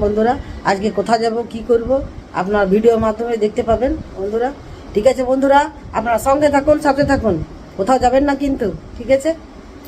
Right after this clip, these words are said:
রান্নাঘরে চলে এলাম, দেখুন কী কী জোগাড় হচ্ছে, আমি কোথায় যাব। হ্যাঁ, আপনারা আমার ভিডিওতে কন্টিনিউ থাকুন।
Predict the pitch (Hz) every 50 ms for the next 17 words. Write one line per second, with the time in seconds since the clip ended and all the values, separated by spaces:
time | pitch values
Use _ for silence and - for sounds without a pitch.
0 | - - - - - - - - - - - - - - 233 233 247 254 247 240
1 | 247 254 285 302 277 - 247 226 247 254 262 277 302 339 349 - - - - -
2 | - - - - - 165 180 180 214 254 247 - - 254 - 262 208 196 220 233
3 | 247 247 247 254 262 - - 302 277 247 233 233 226 208 202 214 240 240 233 240
4 | 240 262 294 294 - - - - - - - - - - - - - - 180 208
5 | 214 202 208 208 233 233 240 247 247 254 269 277 269 - 214 214 185 208 226 220
6 | 202 214 226 220 254 254 254 269 269 262 240 240 233 240 247 247 254 254 254 247
7 | 247 247 269 294